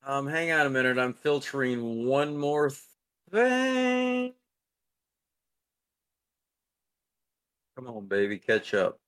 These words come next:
I've had enough problems with you guys today. Uh, <sighs> come on.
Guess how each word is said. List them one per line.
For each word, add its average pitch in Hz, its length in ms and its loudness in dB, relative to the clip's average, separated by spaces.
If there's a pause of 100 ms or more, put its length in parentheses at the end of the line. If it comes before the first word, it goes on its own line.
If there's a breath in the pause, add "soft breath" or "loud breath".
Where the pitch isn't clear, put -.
(160)
I've - 100 -8
had 101 160 2
enough 95 260 -2 (260)
problems 85 320 0
with - 160 -20
you 87 100 -8
guys 82 380 0
today. 85 320 -2 (3000)
Uh, 104 600 0 (1160)
<sighs> 120 60 -12 (2250 loud breath)
come 117 260 -4
on. 95 560 2